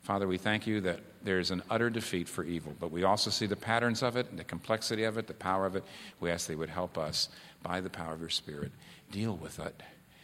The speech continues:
Deal with it. And as we now participate in the Lord's Supper, make what your Son did to defeat evil for us real to us, that evil can be defeated even as we contemplate his dying love. We ask this in Jesus' name.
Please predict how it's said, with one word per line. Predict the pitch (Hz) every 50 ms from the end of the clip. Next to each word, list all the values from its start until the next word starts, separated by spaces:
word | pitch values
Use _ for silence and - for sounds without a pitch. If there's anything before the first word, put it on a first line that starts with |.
| - - - - -
Deal | - 101 107 117 110 87
with | 82 78 - -
it. | 85 87 - 85 87 - - - - - -
And | - 92 92
as | 98 110 110 117
we | 110 107 98
now | 98 101 104 107 113 113
participate | 110 - 104 - 120 107 - 117 - - 107 110 101
in | 101 90
the | 87
Lord's | 87 95 104 110 107
Supper, | - - 107 95 - 110 107 95
make | 90 92 95 107 123 123 - - - -
what | - 92 90 92 - - -
your | - 90 85
Son | 80 - - 117 113 120 123 110
did | 107 110 110 113 113 104 85
to | - 82
defeat | 78 85 - - - 110 113 87
evil | 110 107 107 101 107 107 104 107
for | 107 - - 92 98 101 98 92
us | 92 92 92 - -
real | 73 82 98 107 110 107 101
to | - - 95 85 87
us, | 87 90 90 - - - - - - - - - - - -
that | - 90 87 -
evil | 98 104 107 107 107
can | 98 - 98 92
be | 95 98
defeated | 90 101 92 - 98 92 90 90 -
even | - 110 110 92 104 98
as | 101 98 92 -
we | 95
contemplate | 92 - - - 107 101 - - 90 87 - - 76 78 73 - - - - - - - - - - -
his | - - 90 85 - -
dying | - 98 87 90 92 95 95 95 95
love. | 85 76 69 65 - - - - -
We | - 82 80 78
ask | 80 82 80 - -
this | 87 85 -
in | 80 80
Jesus' | 78 82 82 80 85 87 - -
name. | 78 71 - - -